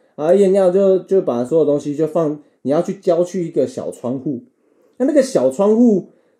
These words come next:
就是有一个人在那边收你的血，或收你的尿，然后你就，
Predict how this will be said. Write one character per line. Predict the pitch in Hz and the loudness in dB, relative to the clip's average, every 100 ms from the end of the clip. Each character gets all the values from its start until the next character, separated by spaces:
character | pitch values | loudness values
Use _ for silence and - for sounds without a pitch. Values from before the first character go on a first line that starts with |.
| - | -2
就 | 208 | 0
是 | 220 | 4
有 | 175 156 | 4 4
一 | |
个 | 170 | 4
人 | 135 117 | 2 2
在 | 160 | 2
那 | 170 | 2
边 | 170 | 0
收 | - 151 160 | 0 2 2
你 | 131 | 0
的 | 113 | -4
血， | 113 - 117 101 95 | -8 -12 -8 -6 -4
或 | 135 | -4
收 | 139 127 | -2 -2
你 | 110 | -2
的 | 98 98 98 101 | -4 -4 -6 -6
尿， | 143 147 - - _ _ _ - | -2 -4 -4 -16 _ _ _ -8
然 | 120 | -2
后 | |
你 | 135 | 0
就， | 127 147 131 113 | 2 2 2 -2